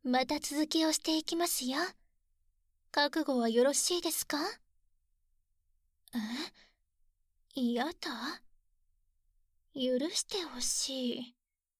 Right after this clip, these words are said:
い。勇者様。あなたは魔物や盗賊を相手にした時も、そのような命乞いをして許してもらうつもりなのですか？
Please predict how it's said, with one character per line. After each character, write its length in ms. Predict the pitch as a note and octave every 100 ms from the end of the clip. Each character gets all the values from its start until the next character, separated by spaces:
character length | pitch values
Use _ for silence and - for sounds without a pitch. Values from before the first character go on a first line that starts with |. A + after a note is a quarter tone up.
| _ _ _ _ _ _ _ _ _ _ -
い。 100 | B3+
勇 220 | B3+ D4 D4+
者 180 | -
様。 460 | C#4 C4 A#3+ B3 B3+ B3+ - _ - - - _ _ _ _ _ - - _ _ _ _ - - _ _ _ _ _ _ -
あ 140 | C#4+
な 140 | C#4+ D#4
た 140 | E4
は 140 | C#4+ B3
魔 140 | A#3+
物 260 | B3 C4+ D4
や 180 | D4+
盗 280 | - C4+ C#4
賊 400 | D4 D#4 D#4+ D#4
を 40 | D4
相 240 | C4 D4
手 140 | - E4+
に 140 | C#4+
し 80 | -
た 140 | C4
時 300 | D4+ D4 D4
も、 240 | A#3+ B3 A#3+ - - _
そ 300 | - - B3+
の 140 | C4+
よ 220 | C#4+ D4
う 40 | C#4+
な 100 | B3
命 440 | A3+ A#3+ - D4
乞 160 | C#4 C#4+
い 120 | C#4
を 120 | C#4+
し 80 | -
て 120 | D4+
許 280 | C4+ C#4 E4+
し 80 | -
て 100 | D#4+
も 140 | B3+
ら 160 | B3 C4+
う 60 |
つ 180 | C#4 -
も 140 | C#4 D#4
り 100 | D#4+
な 140 | E4+
の 100 | E4+
で 100 | D4
す 160 | - -
か？ 380 | A#3+ B3+ F#4